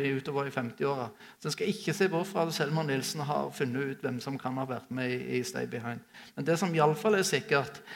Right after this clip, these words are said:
det er at Warszawapakten visste at det fantes, eh, Stay Behind-avdelinger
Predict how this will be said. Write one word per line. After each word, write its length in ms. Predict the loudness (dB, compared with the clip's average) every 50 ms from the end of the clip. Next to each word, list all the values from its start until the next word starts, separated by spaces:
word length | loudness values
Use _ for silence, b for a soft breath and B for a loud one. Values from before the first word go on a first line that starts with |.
| B B B B B 2
det 80 | 2
er 40 | 4
at 200 | 4 4 2 4
Warszawapakten 800 | 4 2 2 2 -2 -2 -2 -4 -4 -4 -6 -6 -6 -8 -8 2
visste 540 | 2 2 2 4 0 -2 -2 6 6 6 6 6 4 -4 -10 -10 -10 -12 -14 -16 B B B B B B B B -8
at 160 | -8 -6 -4
det 100 | -6 -6
fantes, 580 | -2 -2 -2 -4 -4 -6 -4 -4 -4 -2 -2 -6 -10 -14 -16 -16 -16 -14 -12
eh, 460 | -12 -10 -10 -8 -6 -6 -6 -6 -6
Stay 240 | -2 2 2 2 4
Behind-avdelinger 1300 | 2 0 0 0 0 0 -2 -4 -6 -10 -16 -18 -8 -6 -6 0 2 2 2 2 0 0 0 0 0